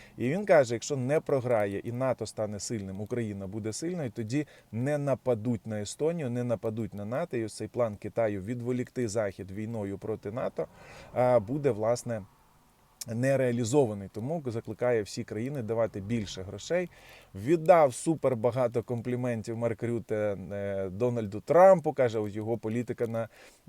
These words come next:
е, південно, е, ну, Asia Pacific, Південно-Східна Азія, типу, дуже правильна, політика по Україні правильна, але виходити не можна, треба допомагати. Рідко так, е, лідер країни, він десять років <laughs> лідером був,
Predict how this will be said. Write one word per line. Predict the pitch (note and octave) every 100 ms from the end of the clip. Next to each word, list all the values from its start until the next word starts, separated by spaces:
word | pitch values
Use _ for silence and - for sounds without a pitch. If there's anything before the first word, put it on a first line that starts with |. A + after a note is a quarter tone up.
| A2
е, | A2+ A2+ A2+ A2 A2 A2 G2
південно, | A#2+ A2 C3 B2 A#2 A2
е, | G2+ A2+
ну, | A#2+
Asia | A#2+ A2+ A#2
Pacific, | A2+ - C#3 G#2+
Південно-Східна | - G#2 A#2 A#2 A2 - A2 A2+ A2
Азія, | A#2 G#2 G#2+ G2+ _ - - - -
типу, | A#2 -
дуже | G2 B2 B2+
правильна, | - B2+ B2 G#2+ G2+ G2
політика | A2 D3+ B2+ A#2+
по | B2
Україні | A2+ B2 B2
правильна, | A2+ A#2+ G#2+ G2+
але | G#2 G#2+
виходити | A2 B2 A#2+ A#2 B2
не | A#2+
можна, | A2+ G2+
треба | G2+ B2+ A#2+
допомагати. | A2+ A#2+ A#2 A#2 G2+ - E2+
Рідко | G#2 D3+ C#3+ - G#2+ -
так, | A#2+ E3+ - - - - -
е, | A#2+ A#2+ A2
лідер | G#2+ D3+ B2 A#2
країни, | - A2 G#2+ E3+ C#3+ G#2
він | G#2
десять | A2 G#2+ F#2+
років | A2+ F#2+ F2+ F2
<laughs> |
лідером | A#2 A2+ G#2+ A2 G#2
був, | G2 G#2